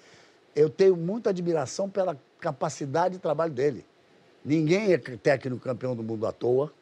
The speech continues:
Ninguém leva Portugal às finais de uma Copa do Mundo.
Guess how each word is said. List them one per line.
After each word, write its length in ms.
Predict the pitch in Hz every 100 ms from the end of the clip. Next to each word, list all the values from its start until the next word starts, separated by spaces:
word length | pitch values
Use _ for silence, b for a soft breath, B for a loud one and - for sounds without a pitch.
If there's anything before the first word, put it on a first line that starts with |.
| _ b b b _
Ninguém 600 | 156 190 175 180 214 160
leva 360 | 143 165 147 139
Portugal 680 | 135 123 127 110 139 127
às 100 | 110
finais 420 | - 110 127 135
de 60 | 117
uma 140 | 117
Copa 320 | 98 131 110 110
do 100 | 104
Mundo. 380 | 123 151 143